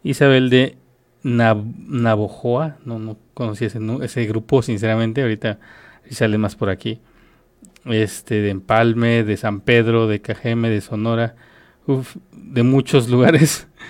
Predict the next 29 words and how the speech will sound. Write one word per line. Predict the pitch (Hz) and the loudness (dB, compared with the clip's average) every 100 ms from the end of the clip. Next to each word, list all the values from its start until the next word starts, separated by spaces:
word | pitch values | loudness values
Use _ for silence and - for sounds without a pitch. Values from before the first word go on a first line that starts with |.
| - - _ | -20 -20 _
Ya, | 127 127 | 4 6
ya | 127 120 | 6 4
veo | 123 127 117 110 104 | 6 6 6 2 -2
de | 117 | -2
Manzanillo, | 110 107 117 110 139 123 120 135 | 0 0 2 2 2 4 2 2
por | - 104 | -2 -2
ejemplo, | 117 127 127 123 | 0 0 0 0
de | |
Panoa-, | 107 107 104 107 110 - - | 0 -4 -2 -4 -4 -8 -4
Papanoapa, | 117 - 110 123 123 123 123 - - _ _ _ | -2 0 2 2 2 0 -2 -8 -20 _ _ _
Papanoa, | 123 - _ - 113 110 110 117 127 123 | 0 0 _ 0 4 4 2 2 2 2
perdón, | 107 104 120 | 0 0 0
Guerrero, | 107 104 123 123 117 117 120 _ _ _ _ _ - | 0 2 2 4 2 0 -6 _ _ _ _ _ -14
de | 98 | -8
San, | 113 104 - | -4 -6 -6
Janet | 113 110 113 | 0 2 2
de | 110 | 0
San | 110 98 | -2 -2
Pedro, | 127 117 117 117 117 - _ | 0 2 2 0 -4 -10 _
Claudia | 117 107 | -4 -2
de | 101 | -2
Sonora, | - 110 120 117 117 117 - _ _ _ _ _ - | -4 -2 0 2 0 -4 -12 _ _ _ _ _ -6
Eddie | 127 120 113 | -2 0 2
de | 110 | 0
Ju-, | - - - | -2 -10 -4
de | 135 | -2
aquí | - 131 | -2 -2
de | 120 | -2
Jutepec, | - 120 - 151 147 - | -2 -6 2 4 4 -4